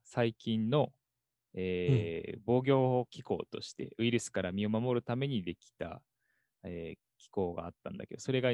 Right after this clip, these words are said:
Speaker 1: それを人間が発見して、えー、
Speaker 2: うん。
Speaker 1: 使っていると。
Speaker 2: うんうんうん。
Speaker 1: で、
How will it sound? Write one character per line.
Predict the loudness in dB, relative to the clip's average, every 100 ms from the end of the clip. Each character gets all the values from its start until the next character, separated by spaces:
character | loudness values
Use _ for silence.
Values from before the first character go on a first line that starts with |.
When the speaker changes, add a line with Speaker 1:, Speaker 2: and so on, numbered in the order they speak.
| 0
Speaker 1:
そ | -6 0
れ | 2
を |
人 | 4 4
間 | 2 0
が | -2
発 | -6 _
見 | -6 -6
し | -6 -2
て、 | 0 0 -4 _ _ _ _ _ -12
え | -12 -10 0
ー、 |
Speaker 2:
う | 2
ん。 | 2 -6 -18
Speaker 1:
使 | -10 -10
っ |
て | -10 -8
い | -8
る | -8 -10
と。 | -18 _ _ _ _ _ _ _ _ 0
Speaker 2:
う |
ん | 2
う |
ん |
う | 2
ん。 |
Speaker 1:
で、 | 0